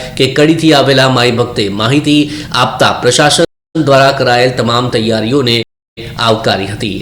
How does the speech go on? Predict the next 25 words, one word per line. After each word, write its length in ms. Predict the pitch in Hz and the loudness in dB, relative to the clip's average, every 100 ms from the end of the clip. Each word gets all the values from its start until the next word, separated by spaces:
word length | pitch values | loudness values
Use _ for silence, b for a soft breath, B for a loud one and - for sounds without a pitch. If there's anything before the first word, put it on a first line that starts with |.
| - | -8
અને 100 | 104 - | -8 0
તેમને 260 | 135 135 131 135 - B B | 0 2 2 2 -2 B B
તત્કાલીન 480 | 139 139 170 156 127 | 0 2 2 4 2
મુખ્યમંત્રી 520 | 135 143 127 113 101 95 | 0 0 0 0 -2 -4
અને 120 | 107 107 | -2 -2
હાલના 320 | 120 139 127 127 | 0 0 0 0
વડાપ્રધાન 500 | 113 110 113 120 113 | 0 0 0 0 0
નરેન્દ્ર 320 | 107 110 110 104 | 0 0 -2 -2
મોદીનો 420 | 107 139 156 123 | -2 0 2 2
પણ 260 | 110 104 104 113 | -2 -4 -6 -4
આભાર 300 | 110 110 107 101 | -2 0 -2 -2
વ્યક્ત 160 | 113 - | -4 -2
કર્યો 120 | 127 | -2
હતો 120 | 120 - | -2 -4
અને 120 | 123 | -6
અહીંયા 260 | 135 160 131 | -2 0 2
આગળ 200 | 120 - - B B 143 | 2 0 -4 B B 0
એકાવન 420 | 135 165 160 156 | 4 4 4 2
શક્તિપીઠ 560 | 135 - 131 139 143 147 113 | 0 -2 -2 0 0 0 0
મંદિર 380 | 113 123 127 120 107 | 0 0 2 2 0
બિરાજમાન 520 | 104 101 110 139 151 | -2 -2 0 0 0
કર્યા 220 | 127 113 - | 0 -2 -2
છે 120 | 120 | -4
તે 180 | 120 107 | -4 -4
બદલ 260 | 107 107 | 0 -2